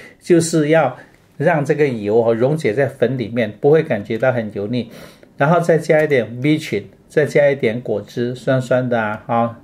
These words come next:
醋啊，或者是各类的东西，我们是加沙棘果汁，然后再加一点甜菊啊，天然的调味，然后再摇一摇，再加水，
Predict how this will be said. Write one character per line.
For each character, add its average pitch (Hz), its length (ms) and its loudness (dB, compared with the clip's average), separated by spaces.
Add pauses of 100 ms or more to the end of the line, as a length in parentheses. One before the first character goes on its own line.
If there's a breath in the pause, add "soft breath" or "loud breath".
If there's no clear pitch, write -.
(380 loud breath)
醋 139 320 0
啊， 110 200 2
或 131 140 2
者 113 180 -2
是 117 260 -8
各 131 200 0
类 127 160 0
的 110 160 -6
东 120 180 -6
西， 113 320 -10 (260 loud breath)
我 120 60 -6
们 120 160 0
是 139 200 -4
加 127 260 0
沙 123 320 -2
棘 120 240 -6
果 113 220 -10
汁， - 260 -18 (420 loud breath)
然 139 120 -2
后 170 80 4
再 170 180 2
加 160 300 2
一 156 40 0
点 107 220 -4
甜 120 320 -4
菊 117 320 -8 (280 soft breath)
啊， - 100 -4
天 160 240 0
然 123 140 2
的 131 120 0
调 110 240 -4
味， 117 160 0
然 113 180 -4
后 127 120 2
再 131 200 0
摇 113 240 -2
一 120 60 -2
摇， 107 180 -4
再 143 220 0
加 131 260 -2
水， 117 380 -6